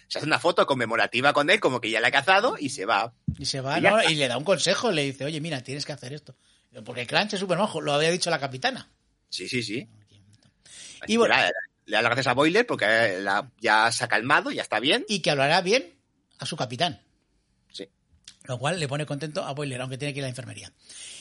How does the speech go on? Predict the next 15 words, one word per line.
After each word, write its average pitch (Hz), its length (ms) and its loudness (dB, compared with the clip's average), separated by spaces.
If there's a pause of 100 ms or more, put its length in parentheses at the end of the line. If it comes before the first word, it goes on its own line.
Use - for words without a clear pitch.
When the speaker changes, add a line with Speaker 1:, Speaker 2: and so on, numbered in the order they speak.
(120)
Speaker 2:
Y 254 200 2
acabamos 196 480 2
el 202 160 -2
momento 202 400 -2
en 196 80 0
el 196 160 -6
que 202 180 0
ya 190 260 2
sí 156 240 -4
que 156 120 -4
llegan, 156 360 -2
después 147 260 -6
del 143 100 -2
salto 147 220 -2
base, - 280 0